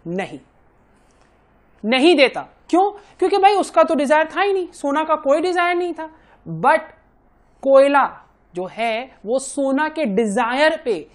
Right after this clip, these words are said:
एक महीना सर्विस रेंडर किया, एक महीना सर्विस रेंडर किया।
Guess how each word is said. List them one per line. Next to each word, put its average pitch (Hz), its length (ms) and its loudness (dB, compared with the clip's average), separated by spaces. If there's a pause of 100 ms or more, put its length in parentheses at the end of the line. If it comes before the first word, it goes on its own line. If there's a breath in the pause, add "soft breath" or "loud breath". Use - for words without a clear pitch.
(320 soft breath)
एक 330 380 0
महीना 226 480 -2
सर्विस 208 360 -4
रेंडर 160 300 -8
किया, - 180 -20 (460)
एक 320 280 0
महीना 226 320 -6
सर्विस 196 340 -8
रेंडर 156 220 -10
किया। - 240 -20